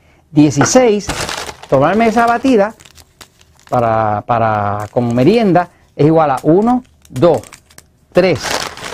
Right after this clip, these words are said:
cuatro, cinco, seis, ¿no? Así que usted coge,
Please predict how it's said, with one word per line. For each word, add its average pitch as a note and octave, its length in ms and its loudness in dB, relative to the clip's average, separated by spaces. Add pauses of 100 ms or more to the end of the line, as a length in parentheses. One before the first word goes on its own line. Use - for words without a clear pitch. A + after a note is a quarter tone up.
(1500)
cuatro, E3+ 400 0 (680)
cinco, C#4+ 420 0 (580)
seis, A2 280 -4 (340)
¿no? E3 140 -20 (360)
Así C#3+ 240 -4
que C3+ 60 0
usted G#3 240 0
coge, A2 320 -4